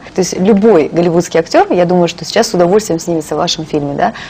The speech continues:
Вы сняли Анджелину Джоли, потому что, мне кажется, договориться с Анджелиной Джоли, а, м, это тоже очень сложно, да, для любого режиссера. А сейчас есть, а, актеры, которых, которые, которые вам очень нравятся, которые вам импонирует, да, их игра, которых вы бы заде-, хотели задействовать в своих проектах?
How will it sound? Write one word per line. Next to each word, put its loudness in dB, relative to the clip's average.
Вы 2
сняли 0
Анджелину 2
Джоли, 2
потому -6
что, -4
мне 0
кажется, 2
договориться 2
с -6
Анджелиной 2
Джоли, 2
а, 0
м, -4
это 0
тоже 2
очень 0
сложно, 0
да, 6
для 4
любого 4
режиссера. 2
А 0
сейчас 2
есть, 2
а, 4
актеры, 0
которых, -2
которые, 0
которые 0
вам 4
очень 0
нравятся, 2
которые 2
вам 0
импонирует, 2
да, 0
их -2
игра, -2
которых -2
вы 0
бы 0
заде-, 0
хотели 0
задействовать -2
в -10
своих -2
проектах? -8